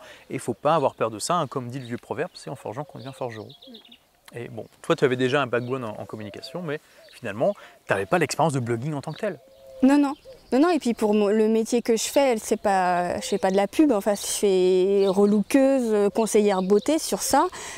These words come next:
Speaker 2: Bah, euh, je, je partage suffisamment de valeur et puis aussi des preuves. Quand je montre un avant-après relooking, on fait : « Ah, ah ouais, waouh ! » Donc voilà, il n'y a pas besoin que je montre mes diplômes.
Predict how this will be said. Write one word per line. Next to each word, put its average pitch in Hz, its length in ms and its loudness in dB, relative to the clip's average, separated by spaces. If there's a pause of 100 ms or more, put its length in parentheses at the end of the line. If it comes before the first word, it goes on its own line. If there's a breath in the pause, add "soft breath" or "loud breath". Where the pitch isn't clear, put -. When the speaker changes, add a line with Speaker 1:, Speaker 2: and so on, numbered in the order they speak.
Speaker 2:
Bah, 190 760 0
euh, - 600 -6
je, 214 300 2
je 208 120 0
partage 226 300 2
suffisamment 233 540 2
de 220 60 2
valeur 226 320 2
et 254 60 2
puis 214 220 -2
aussi 226 160 0
des 208 140 2
preuves. 311 500 2
Quand 240 120 4
je 240 120 4
montre 262 320 2
un 196 120 0
avant-après 240 600 2
relooking, 214 680 2 (100)
on 220 40 0
fait : « 214 220 2 (180)
Ah, 277 300 2 (120)
ah 233 120 4
ouais, 269 200 0 (100)
waouh ! » 269 360 2 (340 loud breath)
Donc 208 220 2
voilà, 247 260 4
il 311 40 0
n'y 214 60 2
a 202 60 -2
pas 214 140 0
besoin 220 280 -2
que 233 120 -2
je 202 120 -2
montre 208 240 -2
mes 202 100 2
diplômes. 247 420 0